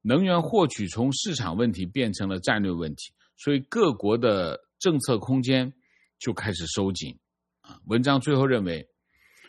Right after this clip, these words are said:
如果当前的局势持续，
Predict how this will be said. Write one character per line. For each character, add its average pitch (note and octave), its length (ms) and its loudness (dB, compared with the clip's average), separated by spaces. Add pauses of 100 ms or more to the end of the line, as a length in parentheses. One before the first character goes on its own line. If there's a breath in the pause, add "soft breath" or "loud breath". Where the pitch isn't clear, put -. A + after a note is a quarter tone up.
(180 soft breath)
如 A#3+ 280 4
果 A2+ 280 4
当 F3+ 260 2
前 D3 160 0
的 D3 100 0
局 A#2+ 200 -2
势 A#2+ 200 -4
持 G2 240 -4
续， B2+ 320 -6